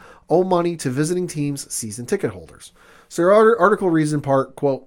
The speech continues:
"The Washington Commanders failed to refund security deposits, compu-, concealed revenue, and kept two sets of financial books,"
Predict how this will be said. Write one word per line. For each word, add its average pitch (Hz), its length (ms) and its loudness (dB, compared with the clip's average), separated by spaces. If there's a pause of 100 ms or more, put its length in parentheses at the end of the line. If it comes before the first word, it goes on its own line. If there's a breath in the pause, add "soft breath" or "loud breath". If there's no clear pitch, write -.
(340 loud breath)
"The 135 80 -2
Washington 214 420 2
Commanders 156 460 0
failed 185 300 0
to 180 100 0
refund 160 420 0
security 170 400 -2
deposits, 113 560 -4
compu-, 185 500 -6
concealed 196 440 -4
revenue, 123 400 -2
and 123 160 -12
kept - 340 -6
two 226 220 -4
sets 175 400 0
of 127 100 -8
financial 147 480 -2
books," 120 380 -6